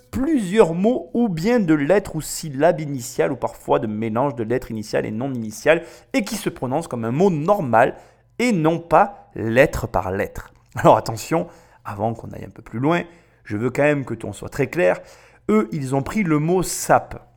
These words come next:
d'accord ? Qui est, qui est uti-, alors déjà qui n'est pas utilisé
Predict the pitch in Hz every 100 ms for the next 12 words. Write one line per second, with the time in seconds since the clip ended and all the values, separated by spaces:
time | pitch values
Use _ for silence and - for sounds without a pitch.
0 | _ - - 147 - - _ _ _ _
1 | - - 131 120 120 120 120 - 123 117
2 | 117 117 113 - - 101 - 110 117 131
3 | 147 123 113 107 135 135 143 143 139 135
4 | 147 135